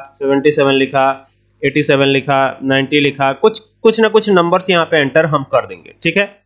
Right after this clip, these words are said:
तो ये enter कर दिया। अब enter करने के बाद हुआ क्या, हुआ ये कि जब आप formula या function कुछ भी इस्तेमाल करेंगे, जैसे मान लीजिए हम sum का function इस्तेमाल करना चाहते हैं,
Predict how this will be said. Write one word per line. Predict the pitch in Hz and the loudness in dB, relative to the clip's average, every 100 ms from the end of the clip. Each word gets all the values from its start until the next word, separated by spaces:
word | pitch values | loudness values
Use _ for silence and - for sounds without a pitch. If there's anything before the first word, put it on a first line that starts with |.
| _ _ _ - | _ _ _ 0
तो | |
ये | 196 196 | 2 4
enter | 190 196 | 2 -2
कर | 185 180 | 0 0
दिया। | 180 180 | 2 0
अब | - 208 220 | 2 2 2
enter | 220 226 | 2 0
करने | 220 214 | 2 2
के | 202 | 2
बाद | 196 | 0
हुआ | 139 135 143 | 0 0 0
क्या, | - 95 - _ _ _ _ _ | -2 -8 -8 _ _ _ _ _
हुआ | 190 240 | 0 2
ये | 262 247 226 | 0 2 2
कि | 226 - | 0 0
जब | 190 202 | 2 4
आप | 196 - | 2 0
formula | 160 147 147 160 170 | -4 -6 -4 0 2
या | 170 | 2
function | 165 156 147 170 | 0 -4 -4 -4
कुछ | 160 151 | -2 -2
भी | 180 | 0
इस्तेमाल | 185 170 147 147 | 0 0 0 0
करेंगे, | 131 107 107 | -2 -10 -6
जैसे | 135 151 170 | -2 -2 0
मान | 165 | -2
लीजिए | 170 | 0
हम | 175 | -4
sum | 170 156 156 | -2 -4 -2
का | 170 | -2
function | 160 147 170 | -2 -2 -2
इस्तेमाल | 156 151 143 147 | 0 -2 -2 0
करना | 147 139 139 | -2 -2 0
चाहते | 139 127 131 | 0 0 -2
हैं, | 120 | -2